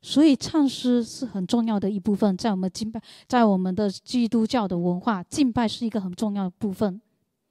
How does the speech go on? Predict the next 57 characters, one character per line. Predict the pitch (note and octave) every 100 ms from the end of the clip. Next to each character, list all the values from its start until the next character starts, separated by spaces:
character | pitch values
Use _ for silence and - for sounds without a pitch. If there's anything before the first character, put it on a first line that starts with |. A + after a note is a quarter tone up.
| _ _ -
你 | A#3+
不 | G#4
单 | E4+ E4
唱 | -
给 | D4+ G#3
自 | C#4
己 | A3+
听， | G#3+ C4 A#3+ B3+ _ -
不 | E4
是 | G#4
在 | F#4+ F4
我 | C4+
安 | D#4 D#4
静 | E4 D4
的 |
时 | B3+
候 | A3+
或 | C4+
者 | A3
在 | C#4
神 | B3+ - G3+
的 |
殿 | A3 C4
中 | A#3+ A3
唱， | - A3 - _ _ -
而 | G3+ G#3+
是 | - C#4 A#3 G#3 _
你 | - F3+
要 | G3+ G#3+ - _ -
唱 | - - E4+ F4 E4+ D#4 A#3+ G#3
给 | G3 F#3
外 | A3
邦 | G#3+ F#3
人 | F3+ F3
听。 | G#3+ F#3 G3 _ _ _
所 | -
以 | C#4+
你 | A3+
知 | A#3+
道 | C4 B3+
为 | C4+
什 | A#3+
么 | G#3 G#3+ - -
常 | - A3 B3
常 | A3+
有 | A3+ G3
大 | - D4+
布 | A#3 C4+
道 | B3+ A3
家， | A3+ A#3 A3 A3+ _ _ _ _ -
唐 | A#3
崇 | - A#3
荣 | A3
的 | A3
布 | A3 C4+
道 | B3
会 | A3+ C4